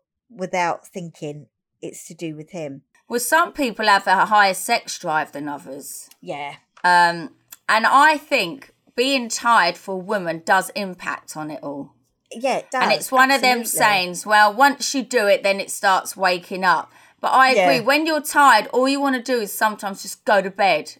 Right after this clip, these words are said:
Speaker 2: and sleep
Speaker 1: Yeah.
Speaker 2: and cuddle.
Speaker 1: Yeah.
Speaker 2: But then
Speaker 1: Yeah.
Speaker 2: sometimes men get the wrong impression that a cuddle means more.
Speaker 1: Yeah.
Speaker 2: Um, that would drive me up the wall.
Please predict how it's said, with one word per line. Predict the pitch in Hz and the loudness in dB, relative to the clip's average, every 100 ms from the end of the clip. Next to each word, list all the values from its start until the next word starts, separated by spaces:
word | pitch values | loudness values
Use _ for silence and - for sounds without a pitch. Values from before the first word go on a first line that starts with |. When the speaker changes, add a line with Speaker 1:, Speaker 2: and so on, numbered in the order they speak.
| _ | _
Speaker 2:
and | 185 175 | -10 -8
sleep | - 196 | -6 -4
Speaker 1:
Yeah. | 160 156 - _ _ 196 | -4 -6 -12 _ _ -12
Speaker 2:
and | 190 | -6
cuddle. | - 214 165 160 156 _ | 2 2 2 -4 -6 _
Speaker 1:
Yeah. | _ _ _ | _ _ _
Speaker 2:
But | - 165 | 0 2
then | 180 165 | 2 0
Speaker 1:
Yeah. | |
Speaker 2:
sometimes | 156 190 285 254 190 185 220 - _ _ _ _ _ _ _ | 0 0 0 0 2 2 0 -8 _ _ _ _ _ _ _
men | 214 220 196 | -4 -4 -2
get | 208 | -4
the | 208 | -4
wrong | 214 202 | -4 -2
impression | 196 180 233 214 - 175 | -4 -4 -2 -2 -4 -8
that | 170 | -8
a | |
cuddle | - 208 185 170 | -4 -4 -2 -8
means | 170 175 170 - - | -10 -10 -12 -16 -12
more. | 196 196 151 160 _ _ _ _ _ _ _ - | -6 -4 -4 -8 _ _ _ _ _ _ _ -10
Speaker 1:
Yeah. | 220 190 196 196 | 0 4 6 4
Speaker 2:
Um, | 196 190 - _ - | 2 -4 -14 _ 0
that | 202 | 0
would | 208 - | 0 -10
drive | 190 214 208 190 190 | -2 2 4 2 -4
me | 170 | -6
up | - | -6
the | 170 | -8
wall. | 151 160 156 | -10 -10 -10